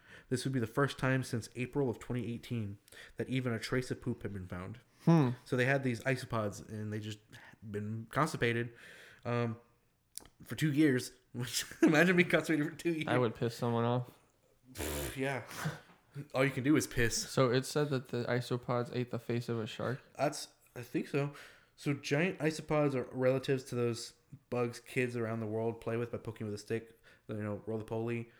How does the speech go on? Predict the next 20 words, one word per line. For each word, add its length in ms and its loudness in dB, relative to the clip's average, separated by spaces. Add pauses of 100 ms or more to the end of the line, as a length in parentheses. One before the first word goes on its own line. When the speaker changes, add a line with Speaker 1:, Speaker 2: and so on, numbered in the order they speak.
(400)
Speaker 1:
uh, 440 -2 (120)
those 140 -10
things. 260 -6 (420)
Speaker 2:
Oh. 240 -2
Speaker 1:
Um, 280 -2
they're 100 -2
related 320 6
to 80 0
those. 300 0 (360)
Um, 640 0 (680)
and 160 -6
a 20 -6
fun 460 2
fact 720 -4
about 200 0
them 100 -2
is 60 -2
that 140 -8
the 80 -2
way 300 2